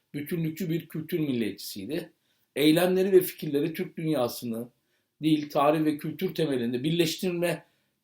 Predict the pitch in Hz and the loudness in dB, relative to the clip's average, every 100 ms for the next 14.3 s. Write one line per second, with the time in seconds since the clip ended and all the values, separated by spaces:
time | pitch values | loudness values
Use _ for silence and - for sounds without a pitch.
0 | _ - 156 156 151 156 156 175 160 143 | _ 0 0 0 4 6 8 6 4 0
1 | 135 131 113 110 101 - 147 190 247 220 | -4 -4 -4 -4 -6 -8 -4 -2 0 0
2 | 208 175 214 208 - _ _ - 185 190 | 0 4 2 2 -6 _ _ -4 -2 2
3 | 180 170 185 190 160 170 147 120 175 160 | 4 6 4 2 -6 -4 -2 0 -2 0
4 | 156 151 156 156 123 - 143 160 147 160 | -2 -2 -2 0 0 -2 0 2 2 0
5 | 156 135 123 110 110 101 110 185 226 - | 0 0 0 -2 -4 -6 -2 -2 -2 -8
6 | _ _ _ - - 156 139 123 - 113 | _ _ _ -10 -2 0 0 -2 -4 -6
7 | 156 233 - _ _ _ _ _ _ _ | -4 -4 -8 _ _ _ _ _ _ _
8 | _ _ _ 170 180 175 165 165 160 151 | _ _ _ 4 6 6 4 2 2 4
9 | 131 - 120 147 202 226 - _ _ _ | 2 -2 -6 -4 -6 -8 -16 _ _ _
10 | - 160 156 131 160 - 151 143 117 113 | -6 -4 0 0 0 -2 -4 -2 -2 -4
11 | 113 156 196 - _ _ _ _ _ - | -2 -2 -4 -6 _ _ _ _ _ -8
12 | - 127 180 - 156 113 104 127 156 - | -6 -10 -12 0 2 2 -2 0 0 0
13 | 131 131 123 113 139 123 110 104 95 - | -2 -2 -6 -4 -4 -4 -4 -6 -10 -14
14 | - 76 58 | -16 -16 -20